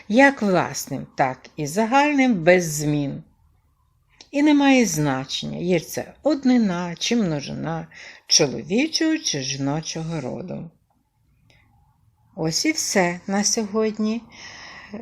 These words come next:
Я лише пропоную вам виконати легкі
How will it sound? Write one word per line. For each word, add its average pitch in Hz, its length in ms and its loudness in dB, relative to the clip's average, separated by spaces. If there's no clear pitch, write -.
Я 240 640 2
лише 190 520 2
пропоную 190 920 2
вам 147 480 -4
виконати 247 1080 0
легкі 233 760 0